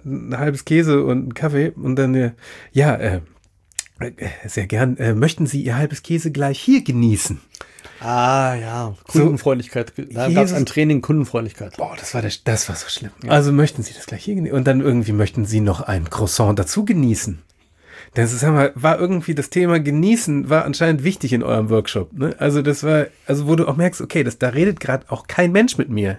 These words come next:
Speaker 2: Da gibt's auch einen Bonus, wenn du das häufig benutzt.
Speaker 1: <laughs> Ja, kriegst du das. Und wo ich, das ist, das ist so ein Thema, das haben die auch Gott sei Dank wieder abgeschafft, weil, glaub ich, die aus, von ein, zwei Kunden mal gehört haben, dass das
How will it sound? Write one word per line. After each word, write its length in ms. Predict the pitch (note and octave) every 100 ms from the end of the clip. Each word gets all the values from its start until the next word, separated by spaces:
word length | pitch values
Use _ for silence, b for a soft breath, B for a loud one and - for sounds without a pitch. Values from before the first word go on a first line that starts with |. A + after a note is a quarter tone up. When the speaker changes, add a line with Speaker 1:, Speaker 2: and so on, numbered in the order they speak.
| -
Speaker 2:
Da 100 | D3
gibt's 160 | E3+
auch 80 | D#3
einen 100 | C#3+
Bonus, 340 | B2+ F#3 C#3 -
wenn 80 | B2+
du 80 | B2
das 260 | A#2+ -
häufig 240 | C3+ B2+ A#2
benutzt. 420 | B2+ D3+ - - A#2+ D3+
Speaker 1:
<laughs> 260 | - C4
Ja, 140 | A3 G#3
kriegst 280 | F3+ F3+ D4+
du 60 |
das. 240 | G#3+ G3+ G#3
Und 800 | E4+ - - - - - - D3+
wo 40 |
ich, 100 | D#3+ D#3 D#3+ - D#3 - _
das 220 | - F3+ -
ist, 120 | E3
das 120 | G3
ist 160 | A#3 G3
so 80 | G3
ein 80 |
Thema, 180 | D#3+ G3
das 140 | D#3 -
haben 100 | F#3+
die 60 |
auch 60 | D3+
Gott 140 | E3
sei 100 | E3+
Dank 120 | D#3+
wieder 160 | E3 C#3+
abgeschafft, 480 | - - - A2+ -
weil, 140 | A#2+
glaub 200 | A#2 C3+
ich, 140 | C3+ D3+
die 340 | C#3 D#3 C#3+
aus, 280 | B2+ - -
von 240 | - C#3
ein, 140 | C3 C3+
zwei 160 | -
Kunden 240 | C3+ D#3+ D3
mal 160 | B2+
gehört 260 | A#2+ B2 C3+
haben, 180 | C#3+ A#2+
dass 140 | A#2
das 160 | A#2+